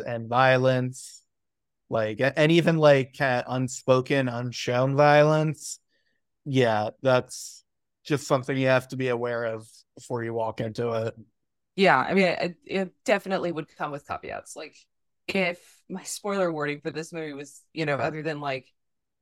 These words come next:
Speaker 2: this is what it's about, is it's also very real. And,
Speaker 1: Yeah.
Speaker 2: you know, it's, it may be listed with American History X, but this is not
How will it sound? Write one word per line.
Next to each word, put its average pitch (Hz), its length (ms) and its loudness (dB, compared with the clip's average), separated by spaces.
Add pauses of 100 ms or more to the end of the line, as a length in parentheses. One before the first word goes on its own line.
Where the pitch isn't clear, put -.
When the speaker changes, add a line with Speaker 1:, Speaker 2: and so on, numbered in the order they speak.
(160)
Speaker 2:
this 262 160 -4
is 214 120 -4
what 196 160 0
it's 165 160 -4
about, 165 520 4 (540)
is 180 380 0 (120)
it's 269 160 0
also 233 320 0
very 180 340 2
real. 156 400 2 (840)
And, 165 500 4
Speaker 1:
Yeah. 110 260 0 (220)
Speaker 2:
you 185 60 -6
know, 160 200 -2 (320)
it's, - 260 -4
it 208 160 -2
may 233 160 2
be 233 160 2
listed 202 500 0
with 165 200 -4
American 160 360 -6
History 151 400 -6
X, 143 400 -4
but 190 140 -2
this 254 180 -6
is 247 160 -8
not 196 340 0